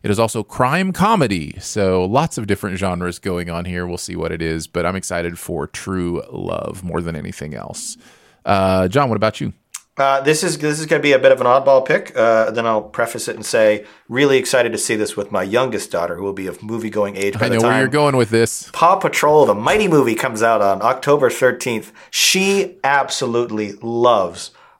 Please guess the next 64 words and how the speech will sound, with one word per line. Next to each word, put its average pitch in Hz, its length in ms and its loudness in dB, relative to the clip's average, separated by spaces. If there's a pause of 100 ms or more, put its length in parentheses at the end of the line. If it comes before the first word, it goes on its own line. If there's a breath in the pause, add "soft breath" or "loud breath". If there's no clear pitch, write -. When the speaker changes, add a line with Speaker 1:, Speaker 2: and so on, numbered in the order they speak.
Speaker 2:
Paw 101 220 0
Patrol. 82 320 -6
We're 92 140 -6
getting 101 200 0
Speaker 1:
I 170 40 0
Speaker 2:
her 196 60 -2
a - 20 -2
Speaker 1:
heard 415 120 0
the - 60 2
Speaker 2:
bunch 226 100 -2
Speaker 1:
first - 200 -6
Paw 269 160 4
Patrol 247 320 0
movie 233 200 2
was 233 140 -2
pretty 262 220 -4
good. 277 220 4
Speaker 2:
It 135 80 2
actually 175 440 2
is 131 160 2
legitimately 110 640 -2
great. 73 360 -10 (100)
Speaker 1:
I 165 60 2
haven't 214 420 0
seen 247 240 -6
it, 104 160 -2
but 123 100 4
I 143 60 4
Speaker 2:
It - 80 4
Speaker 1:
heard - 20 4
Speaker 2:
is 165 140 6
Speaker 1:
it's - 20 -2
good. 175 200 4
Speaker 2:
legitimate, 151 340 2
and 147 180 2
watching 147 480 2
her 127 320 4
light 110 240 4
up, 95 160 0
she's 110 220 -2
almost, 147 480 0
she'll 160 160 2
be 151 100 0
three 165 240 2
and 165 80 4
a 143 60 0
half 120 200 -2
when 104 120 -2
this 98 160 -8
comes 95 240 -6
out, 90 280 -2 (300 loud breath)
and 110 80 -4
it'll 107 140 -2
be 113 240 -2
probably 123 340 0
the 110 80 -2
first 120 260 -2
time 110 140 -2
we 104 120 -4
take 107 260 0
her 104 80 -4
to 95 40 -6
the 87 80 -6
movie. 80 440 -12